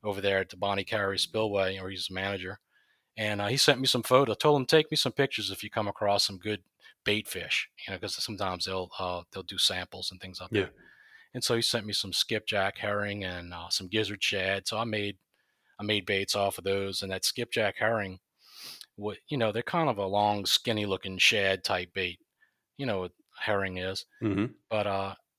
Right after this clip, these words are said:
Speaker 1: it was a great shape for a glide bait,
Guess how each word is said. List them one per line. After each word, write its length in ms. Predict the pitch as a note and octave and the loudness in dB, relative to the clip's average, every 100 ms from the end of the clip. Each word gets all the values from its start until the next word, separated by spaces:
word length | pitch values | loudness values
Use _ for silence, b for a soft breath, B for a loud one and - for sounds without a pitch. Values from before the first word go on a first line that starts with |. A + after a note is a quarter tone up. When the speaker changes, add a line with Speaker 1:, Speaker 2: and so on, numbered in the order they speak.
| _ | _
Speaker 1:
it 140 | C3+ D3 | -4 0
was 140 | A2 | 0
a 60 | G#2+ | 0
great 360 | A2+ A#2+ A#2 | 2 2 4
shape 420 | - A#2+ G#2 G2 | 4 4 2 -2
for 180 | - G2+ | -4 -2
a 40 | F#2+ | 0
glide 360 | G2 G2 G2 | 4 6 4
bait, 300 | F#2 F2+ F2+ | 0 -6 -6